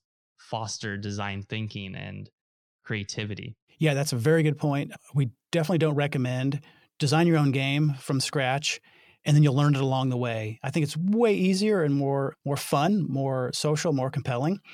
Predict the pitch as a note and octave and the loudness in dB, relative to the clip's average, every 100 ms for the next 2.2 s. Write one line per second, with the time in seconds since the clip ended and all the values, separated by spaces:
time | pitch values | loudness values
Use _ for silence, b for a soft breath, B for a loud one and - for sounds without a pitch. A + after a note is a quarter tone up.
0 | B B - G3 - G#3+ G3+ G3 F#3 D#3 | B B -4 -2 2 4 2 2 2 4
1 | E3+ E3 D3+ D3+ C3 C3+ A#2 - C3+ A#2 | 4 4 2 2 2 0 -2 -4 -4 -2
2 | G#2 - | -6 -10